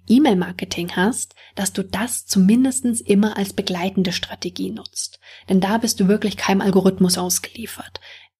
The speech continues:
Dein potenzieller, idealer Kunde bekommt direkt ganz komfortabel in die Mailbox geliefert und kann dann für sich jedes Mal bewusst entscheiden, ob er deinen Inhalt jetzt konsumieren will, ja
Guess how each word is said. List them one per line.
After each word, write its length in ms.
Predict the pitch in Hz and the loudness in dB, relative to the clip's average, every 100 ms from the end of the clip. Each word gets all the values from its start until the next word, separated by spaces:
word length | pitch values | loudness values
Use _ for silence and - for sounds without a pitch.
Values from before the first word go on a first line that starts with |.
| _ - | _ 0
Dein 400 | 190 202 196 - | 2 2 0 -4
potenzieller, 640 | - 262 277 - 226 214 | -2 -2 -2 -4 -4 -2
idealer 440 | - 226 226 208 214 | 0 2 2 2 -2
Kunde 340 | - 202 190 | 0 2 2
bekommt 460 | 190 190 - 208 190 - | 0 -2 -2 -4 -8 -14
direkt 640 | 196 226 294 349 349 - - - | 2 2 4 2 -2 -10 -4 0
ganz 440 | 226 294 - - | 0 -2 -16 -20
komfortabel 720 | - 233 240 226 - 185 202 190 | -6 -6 -4 -8 -4 -4 -2 0
in 200 | 214 240 | 2 2
die 80 | |
Mailbox 500 | 202 196 202 180 - | 2 0 -2 -4 -6
geliefert 600 | - 165 170 - 180 - - - - - | -6 -4 -4 0 0 0 -6 -16 -16 -4
und 120 | 185 | -4
kann 200 | - 185 | 0 0
dann 200 | 185 226 | 2 0
für 160 | - 185 | 0 0
sich 340 | 208 240 - | 0 0 2
jedes 300 | 208 226 226 | 2 2 0
Mal 140 | 202 | 0
bewusst 440 | 190 175 220 226 - | 2 4 2 2 -4
entscheiden, 640 | 175 - 185 175 202 233 | -6 -2 0 2 2 0
ob 160 | - - | -2 -6
er 80 | 180 | 0
deinen 280 | 180 220 | 2 4
Inhalt 300 | 220 196 190 | 4 4 2
jetzt 160 | 185 - | -2 -4
konsumieren 600 | 180 170 190 175 185 190 | -4 0 0 2 4 4
will, 160 | 214 226 _ | 2 -2 _
ja 280 | - 185 175 | -12 -4 -4